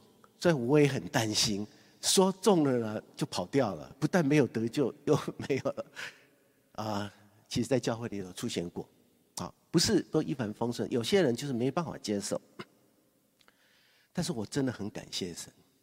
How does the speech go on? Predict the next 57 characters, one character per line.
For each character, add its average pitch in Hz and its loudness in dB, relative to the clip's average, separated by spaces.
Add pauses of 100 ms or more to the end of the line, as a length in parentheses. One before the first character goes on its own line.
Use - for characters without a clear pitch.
(1000)
看 247 8
起 123 2
来 101 -2
似 - 4
乎 160 -2
是 143 -2 (1160)
这 - 2
一 180 6
对 156 4
他 143 -2
们 127 0
来 101 0
的 104 -2
时 120 -6
候 107 -4 (220)
知 - 0
道 151 4
这 143 -6
些 127 -4
问 110 0
题， 78 -14 (500)
我 - -12
其 - 0
实 135 0
如 160 0
果 139 0
用 147 2 (280)
按 190 4
照 - 4
常 113 0
理 110 0
来 80 -4
看， 113 -6 (260)
他 196 -4
们 185 -4
可 - -6
能 98 -4
留 98 -4
不 - -10
住， 120 -6 (280)
不 156 -2
会 180 0
留 104 -2
得 101 -4
很 98 -10
久 - -10
的。 - -20 (1300)
但 233 -4
是 247 2
只 - 0
能 127 0
为 220 0
他 214 0
们 269 2
祷 - -6
告 143 -4
啊， 113 -6